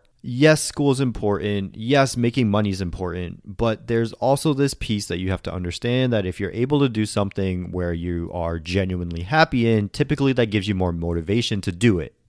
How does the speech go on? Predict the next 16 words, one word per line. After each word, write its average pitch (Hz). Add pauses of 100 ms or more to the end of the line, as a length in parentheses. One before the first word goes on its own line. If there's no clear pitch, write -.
And 92
when 101
you've 113
got 127
more 135
motivation, 147
that 107
gives 104
you 117
more 113
energy. 107
And 85
when 87
you've 87
got 95
more 98